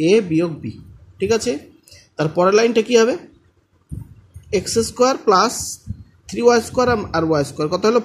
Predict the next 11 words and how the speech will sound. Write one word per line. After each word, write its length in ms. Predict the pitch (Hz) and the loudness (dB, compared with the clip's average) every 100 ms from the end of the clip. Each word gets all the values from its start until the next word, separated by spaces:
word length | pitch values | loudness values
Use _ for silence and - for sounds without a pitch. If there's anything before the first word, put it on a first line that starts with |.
| - | 0
ফোর 180 | 220 269 - - - _ _ _ - | 0 0 -2 -18 -20 _ _ _ -6
ওয়াই 160 | 143 113 | -4 -4
স্কয়ার। 240 | - 123 - - _ _ _ _ _ _ _ _ _ _ - | -8 -16 -16 -18 _ _ _ _ _ _ _ _ _ _ 2
ঠিক 120 | 214 | 2
আছে, 160 | 220 240 285 - - 117 120 | 4 0 -6 -12 -8 -4 -2
আর 80 | - - | -4 -6
এখান 200 | 180 233 233 | -2 0 0
থেকে 180 | 208 - 202 | -2 0 -2
এক্স 160 | 208 226 220 | 0 0 -2
স্কয়ার 260 | - 240 269 233 - - | 0 -2 0 -4 -8 -2
প্লাস 180 | 175 | -2